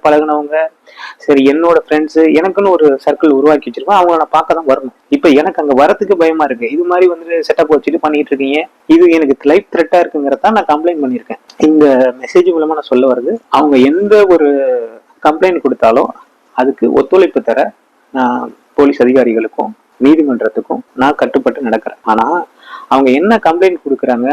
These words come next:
அப்படிங்கறத கொஞ்சம் தீர விசாரிங்க. டூ தௌசண்ட் டுவெண்ட்டி த்ரீ,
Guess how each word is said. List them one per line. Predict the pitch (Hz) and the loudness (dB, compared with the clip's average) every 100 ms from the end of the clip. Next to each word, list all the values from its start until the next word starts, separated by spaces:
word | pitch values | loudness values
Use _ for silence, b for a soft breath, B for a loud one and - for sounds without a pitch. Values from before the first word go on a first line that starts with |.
| - | -4
அப்படிங்கறத | 120 - 117 - 254 - | -4 -6 -8 -6 -6 -2
கொஞ்சம் | 147 160 - | -2 -2 0
தீர | 196 170 | 2 2
விசாரிங்க. | 117 - - - | 0 -2 -4 -2
டூ | 185 190 | 0 2
தௌசண்ட் | 190 - 143 - | 2 0 -6 -4
டுவெண்ட்டி | 151 151 170 | -4 0 -2
த்ரீ, | - 123 | -2 -8